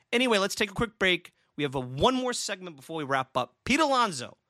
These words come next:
record arbitration numbers. And I gotta tell you, he's a big part of the twenty twenty-three Mets. His evolution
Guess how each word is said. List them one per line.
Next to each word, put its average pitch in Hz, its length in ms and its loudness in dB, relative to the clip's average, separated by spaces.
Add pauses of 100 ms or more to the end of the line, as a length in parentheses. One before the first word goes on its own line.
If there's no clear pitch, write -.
(380)
record 185 420 0
arbitration 170 800 -2
numbers. 185 760 -2 (680)
And 143 720 -2
I 147 120 -4
gotta 196 160 0
tell 208 220 -2
you, 117 200 -8 (240)
he's 156 200 -8
a 104 100 -12 (220)
big 180 260 0
part 135 320 0
of 101 60 -12
the 98 60 -14
twenty 117 260 -10
twenty-three 110 420 -10
Mets. 104 320 -8
His 160 160 -4
evolution 143 800 -4